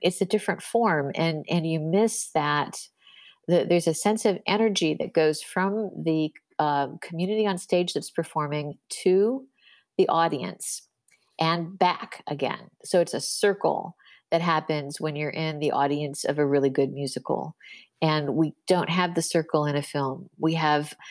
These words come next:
e-, especially if you think about characters at the end of dance sequences in film, you often see them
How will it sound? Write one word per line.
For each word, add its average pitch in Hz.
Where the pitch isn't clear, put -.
e-, 156
especially 175
if 156
you 156
think 156
about 147
characters 151
at -
the 156
end 147
of 135
dance 139
sequences 139
in 131
film, 120
you 151
often 143
see -
them 131